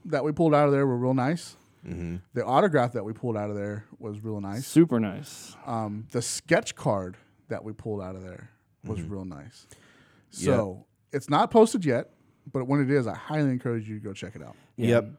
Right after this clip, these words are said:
Speaker 2: The,
Speaker 3: We're gonna give any
Speaker 2: um,
Speaker 3: teasers, or we're gonna let 'em find
Speaker 1: No,
Speaker 3: out for
Speaker 1: we're letting
Speaker 3: themselves?
Speaker 1: them find
Speaker 3: No
Speaker 1: out.
Speaker 3: teasers. Okay.
Speaker 1: Yeah.
Speaker 3: Okay.
Speaker 2: The, uh, you know, the boxes retail for about one, one twenty-five, one thirty. You get, uh,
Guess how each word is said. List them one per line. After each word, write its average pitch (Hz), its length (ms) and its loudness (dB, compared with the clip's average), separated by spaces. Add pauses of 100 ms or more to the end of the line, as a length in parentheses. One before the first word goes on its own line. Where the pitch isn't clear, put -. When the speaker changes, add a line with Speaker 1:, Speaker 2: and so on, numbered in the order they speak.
(140)
Speaker 2:
The, 107 300 0
Speaker 3:
We're 117 60 4
gonna 127 160 8
give - 100 6
any 135 100 8
Speaker 2:
um, 113 80 2
Speaker 3:
teasers, 151 460 2
or 127 60 0
we're 120 60 0
gonna 120 140 0
let 120 120 0
'em 113 80 -2
find 110 220 -6
Speaker 1:
No, 113 80 2
Speaker 3:
out 117 60 -2
for 117 60 -2
Speaker 1:
we're 123 80 0
letting 120 220 2
Speaker 3:
themselves? 120 260 0
Speaker 1:
them 131 120 2
find - 40 -4
Speaker 3:
No 123 60 0
Speaker 1:
out. 107 40 -6
Speaker 3:
teasers. 104 60 -8
Okay. 107 260 -4 (320)
Speaker 1:
Yeah. - 20 -20 (200)
Speaker 3:
Okay. - 0 -
Speaker 2:
The, 104 360 -2
uh, 92 420 -2 (680)
you 147 80 2
know, 135 60 6
the 123 80 4
boxes 113 460 4
retail 92 340 -2
for - 120 -14
about 82 200 -4
one, 85 380 -6 (100)
one 78 180 -8
twenty-five, 76 540 -10
one 73 180 -12
thirty. 76 440 -10 (520)
You 80 140 -8
get, 78 500 -8
uh, 73 420 -8